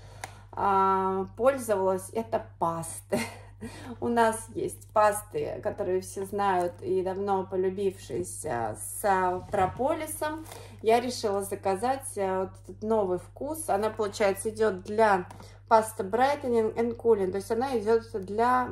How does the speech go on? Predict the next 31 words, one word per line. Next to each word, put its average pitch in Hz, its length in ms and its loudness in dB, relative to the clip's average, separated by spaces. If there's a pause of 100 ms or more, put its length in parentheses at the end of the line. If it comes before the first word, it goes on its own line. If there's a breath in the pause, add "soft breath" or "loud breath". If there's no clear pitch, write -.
(180)
м, 202 380 -4
я 202 140 -4
так 208 200 -6
поняла, 226 260 4
для 208 180 2
отбеливания 180 1000 0
наших 185 440 -4
зубов. 220 420 -2 (580 loud breath)
Давайте 220 340 4
я, 190 60 0
наверное, 190 160 0
сейчас 202 200 -8
открою, 285 400 0
покажу 214 340 -2
вам 190 160 0
тоже 202 240 -4
текстуру, - 480 -6
потому 202 180 -6
что - 140 -8
мне 220 240 0
самой 233 500 0
это 180 400 -2 (440 loud breath)
жутко 208 500 0
интересно. 202 880 0 (140)
Наша 226 320 4
паста, 220 400 4
которая 202 400 0
есть 208 300 -4
на 202 80 -2
российском 208 580 -4
рынке, 214 600 0